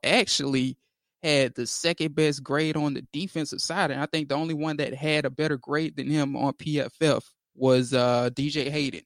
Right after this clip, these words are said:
which was the nickelback, which is, uh, that's crazy. A guy that doesn't even necessarily see a lot of, or see, is not a full-time starter, so to speak. I guess you could say he's a full-time starter 'cause they use nickel a lot. But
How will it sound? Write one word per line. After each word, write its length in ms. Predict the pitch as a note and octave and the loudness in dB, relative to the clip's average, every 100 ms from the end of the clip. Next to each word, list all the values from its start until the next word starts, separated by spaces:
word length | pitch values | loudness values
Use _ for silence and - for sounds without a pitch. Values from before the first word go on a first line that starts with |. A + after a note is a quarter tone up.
| _ | _
which 180 | A#2 B2 | -14 -8
was 220 | B2 A#2+ | -4 -4
the 80 | - | 0
nickelback, 480 | B2 D3 - A2+ G#2+ | 0 0 -2 -4 -2
which 220 | A#2 - | -4 -8
is, 80 | - | -2
uh, 160 | A#2+ B2+ | -2 -2
that's 180 | B2+ B2+ | -4 -6
crazy. 400 | - C#3+ C3+ A2 | 0 2 2 -2
A 60 | A#2 | 0
guy 200 | B2+ B2+ | 2 4
that 200 | B2+ A#2+ | 4 4
doesn't 280 | B2+ B2+ | 0 0
even 240 | C3+ C3 C3 | -2 0 0
necessarily 540 | C3+ - - B2+ B2+ | -2 -2 -4 -4 -4
see 220 | B2+ C#3 | -4 -4
a 40 | C3 | 0
lot 240 | B2+ C3 | 0 -2
of, 80 | - _ _ | -4 _ _
or 380 | B2+ B2 A2+ | 4 4 4
see, 420 | G#2+ - C#3+ C3 B2 _ _ | 0 0 2 2 -2 _ _
is 120 | C#3+ | -4
not 180 | C3 C#3 | 2 2
a 40 | B2+ | 2
full-time 560 | D#3 C#3+ C#3 C#3+ B2+ | 4 2 4 0 0
starter, 340 | - D#3 D3 A2 | 0 2 2 0
so 220 | - G#2 | -4 -4
to 60 | G#2 | -4
speak. 340 | - A#2 - | -6 -8 -2
I 100 | A#2+ | 0
guess 220 | C#3 D#3 | 2 0
you 80 | C#3 | 0
could 100 | B2+ | -2
say 140 | A2+ | -2
he's 160 | A2+ A#2 | -4 -4
a 60 | G#2 | -4
full-time 520 | A#2 A2+ G#2 A2+ G#2+ | 2 2 2 -2 -2
starter 380 | - A#2 A2+ B2 | -2 -2 -2 -4
'cause 320 | A#2 A#2 A#2+ _ | -6 -8 -10 _
they 80 | B2 | 0
use 260 | B2 B2 A#2 | 4 4 4
nickel 360 | A#2+ A#2 G#2 | 2 2 -2
a 20 | |
lot. 300 | G#2 A2+ - - | -2 -2 -2 -8
But 240 | - A#2 | -4 -4